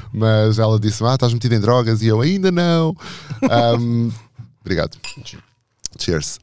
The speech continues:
Speaker 1: Ahm, até que depois chegou ao ponto dela perguntar, "Então, mas és gay?" Eu disse que sim. E ela, "Pronto, tá tudo bem, eu aceito, não sei o quê."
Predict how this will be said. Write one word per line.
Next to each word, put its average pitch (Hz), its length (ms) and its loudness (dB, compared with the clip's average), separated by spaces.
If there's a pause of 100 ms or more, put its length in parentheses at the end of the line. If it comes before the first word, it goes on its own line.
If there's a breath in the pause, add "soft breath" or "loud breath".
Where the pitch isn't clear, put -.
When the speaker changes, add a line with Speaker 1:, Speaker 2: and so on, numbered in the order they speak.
Speaker 1:
Ahm, 107 640 0 (2250)
até 113 200 -2
que 113 80 -6
depois 127 180 -2
chegou 117 200 -2
ao 123 80 4
ponto 127 340 -2
dela 123 300 2
perguntar, 120 420 -2
"Então, 123 160 -6
mas 120 140 -2
és 104 180 0
gay?" 110 260 2
Eu 92 40 0
disse 90 280 -4
que - 80 -10
sim. 110 280 0
E 104 40 0
ela, 98 200 0
"Pronto, 170 320 -4 (800)
tá 101 120 -2
tudo 104 220 -4
bem, 113 340 2
eu 107 80 0
aceito, 107 520 0
não 98 80 -10
sei 98 100 -12
o 95 40 -10
quê." 104 200 -8